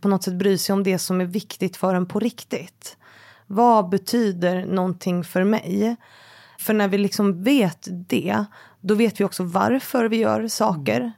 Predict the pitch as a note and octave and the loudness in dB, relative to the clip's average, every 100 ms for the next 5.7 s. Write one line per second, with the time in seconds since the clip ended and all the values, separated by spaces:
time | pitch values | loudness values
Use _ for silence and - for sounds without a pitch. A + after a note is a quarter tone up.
0 | - G#3 A3 - G3+ G3 G#3 A#3 A#3+ G3+ | -2 0 0 0 0 2 4 2 2 2
1 | F#3 F#3 F#3 F#3 - G3 F#3+ F3+ F3+ F#3 | 0 0 0 0 -2 -2 -2 -2 -2 0
2 | A3 C#4+ - - - - - - A3 F#3+ | 0 -4 -8 -20 -20 -20 -20 -6 -4 0
3 | G#3 F#3+ A3 A3 A3 - - F3+ F3+ - | 0 2 2 4 2 0 0 0 0 2
4 | A3 E3 - G3 F3+ F#3 - F#3 F3+ - | 0 0 0 2 2 -2 -2 -2 -4 -8
5 | - - F#3+ G#3 G#3+ G3+ A#3+ | -8 -4 0 2 2 0 -2